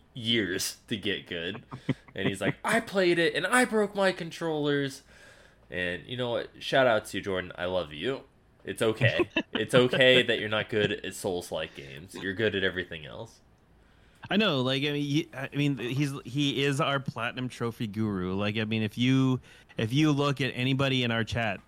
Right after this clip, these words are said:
Speaker 2: or, or in our groups who have platinum trophies, I mean, like, he is far, he is leagues above everybody else.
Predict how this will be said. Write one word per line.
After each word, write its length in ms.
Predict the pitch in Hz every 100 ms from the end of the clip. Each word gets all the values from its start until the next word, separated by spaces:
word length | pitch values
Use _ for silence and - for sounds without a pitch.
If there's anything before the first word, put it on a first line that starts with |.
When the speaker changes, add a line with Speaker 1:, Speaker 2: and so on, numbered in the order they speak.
| -
Speaker 2:
or, 120 | 120
or 300 | 120 113 113
in 80 | 110
our 100 | 107
groups 400 | 101 113 104 98
who 160 | - 113
have 340 | 107 107 104 -
platinum 300 | 113 98 107
trophies, 440 | 113 98 95 90
I 40 |
mean, 160 | 101 104
like, 100 | 101
he 100 | 120
is 120 | 120 -
far, 480 | - 139 135 123
he 200 | - 131
is 120 | 131 117
leagues 560 | 117 139 139 120 110 -
above 420 | 110 113 104 95
everybody 400 | 92 90 82 73
else. 280 | 62 -